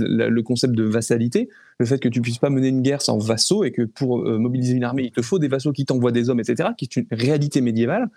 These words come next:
Mais par contre, une fois que tu as cette règle-là, qui est une règle de l'époque, ben, tu vas pas de, vouloir reproduire exactement, ben, la guerre de Cent Ans ou une autre guerre ou un autre truc. Tu vas mener tes propres guerres en fonction des enjeux que tu vas te poser, des objectifs que tu t'es posés.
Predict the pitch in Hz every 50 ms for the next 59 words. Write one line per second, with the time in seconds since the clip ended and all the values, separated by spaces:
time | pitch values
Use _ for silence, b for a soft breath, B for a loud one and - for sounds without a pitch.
0 | b b b b b b b b b _ _ _ _ _ - 156 160 170 - -
1 | - - - 139 139 - 233 254 254 - - - 165 165 - 233 220 - 147 -
2 | 147 123 - 135 - 156 143 139 139 143 151 160 156 - - 117 110 110 107 107
3 | 117 123 123 117 110 107 104 107 - 107 107 135 - - - - 202 262 262 -
4 | - b b b b b b b - 131 131 - - - - 151 151 151 - 180
5 | 175 175 170 156 - - 123 147 156 131 139 135 165 160 165 165 151 147 156 -
6 | - 147 151 - 139 135 151 143 - 147 147 151 151 120 113 113 123 127 127 127
7 | 123 - - 131 127 143 143 131 120 113 113 110 - 127 113 123 135 139 123 113
8 | 107 107 113 117 - 233 262 254 b b b b b - - 135 135 131 135 135
9 | 156 139 113 - 135 - - _ _ - - 156 147 151 - 131 127 151 196 240
10 | 247 156 139 123 147 135 - 165 156 135 131 123 131 127 190 214 226 160 120 -
11 | 143 135 147 147 - 135 120 - 117 113 135 190 226 208 156 127 123 120 120 120
12 | - - 202 - - - - 165 190 185 180 175 165 143 139